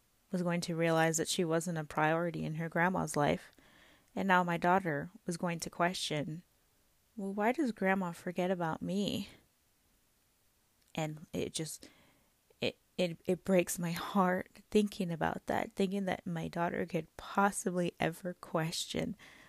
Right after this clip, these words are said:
why she isn't lovable. But besides, you know, her lifestyle decisions,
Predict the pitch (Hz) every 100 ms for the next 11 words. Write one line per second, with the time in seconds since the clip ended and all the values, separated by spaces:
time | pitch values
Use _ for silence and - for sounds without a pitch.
0 | - - 170 165 - - 170 - 156 156
1 | - - - 269 - 165 156 - - -
2 | - - _ _ _ _ _ _ _ _
3 | _ _ _ _ _ _ _ _ _ _
4 | _ _ _ _ _ _ - - - 214
5 | 247 226 - - _ _ - - - -
6 | - - _ _ _ _ - - - -
7 | - - 294 - 226 214 226 233 - -
8 | 254 - - - 240 220 196 190 196 -
9 | - _ _ _ _ _ _ _ - -
10 | - - 208 196 180 185 - 190 185 190
11 | 185 185 - 175 185 190 202 220 -